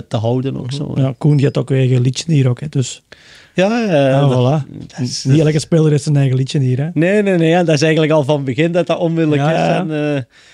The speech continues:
Speaker 1: jawel, zo'n dingen, dat doet iets. Ook als je oploopt of je begint aan de opwarming, ze begint dat te zingen, ongeacht wanneer of, of, jawel, en dat, dat is, dat weten ze ook. Ik ben er enorm dankbaar voor. En, en, en, en daarom dat ik ook zo die dingen, als er ooit iets is met supporters, of, of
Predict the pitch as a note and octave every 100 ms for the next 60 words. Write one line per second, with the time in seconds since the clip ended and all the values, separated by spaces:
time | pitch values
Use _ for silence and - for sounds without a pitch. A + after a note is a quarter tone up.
0 | - F3+ G3+ A3+ F3+ G#3 F#3 F#3 F3 D#3+
1 | C#3+ D3 D3 B2+ B2+ B2+ B2 - A2 C3+
2 | C#3+ C#3 B2+ - A2 A#2 C#3 C3 B2 B2+
3 | C3+ B2 A#2+ A#2 A2+ A2+ A#2 - G2 A2+
4 | B2+ - C#3+ C3 A#2 B2+ - - A#2 A#2
5 | B2+ B2 A#2 - A2+ - - - - -
6 | - D#3 D#3+ D3+ A#2+ A#2+ A2+ A#2 A2 -
7 | - - B2 B2+ C3+ C3+ C3 C#3 B2+ A#2+
8 | B2 B2+ B2 B2+ B2 A#2 B2+ C3 B2+ A#2
9 | C#3 C#3 A#2 A2+ G#2+ G#2+ - - A#2+ A#2
10 | B2 C3+ C3 B2 C3+ - C3+ A2+ A#2+ C3
11 | A#2+ B2+ - C3 B2+ - A#2+ B2+ - A#2
12 | - B2+ C3+ B2 C#3 C3 - B2+ - A#2